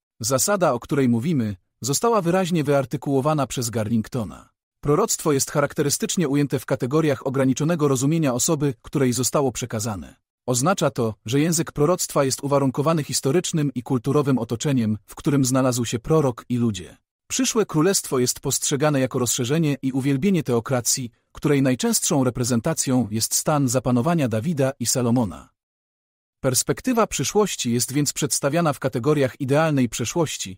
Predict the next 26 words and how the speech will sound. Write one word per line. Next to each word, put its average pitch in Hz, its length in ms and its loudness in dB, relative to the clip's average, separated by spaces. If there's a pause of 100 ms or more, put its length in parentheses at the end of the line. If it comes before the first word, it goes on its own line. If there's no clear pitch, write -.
w - 100 -20
kategoriach 135 640 0
znanych 143 520 0
i 139 100 0
miłych 151 340 2
dla 117 180 0
współczesnych 127 680 -2
prorokowi. 113 640 -4 (880)
Zjawisko 143 540 0
to 151 100 0
zostało 139 380 -2
nazwane 135 460 0
eschatologią 135 680 0
rekapitulacji, 117 880 -4 (260)
to 151 120 -2
znaczy 196 320 0
przyszłość - 500 -2
jest - 220 -2
przedstawiana 151 640 0
jako 131 240 0
rekapitulacja 127 760 -2
lub 143 240 0
powtórzenie 135 540 0
minionej 123 380 4
chwały 123 340 0
królestwa. - 640 -4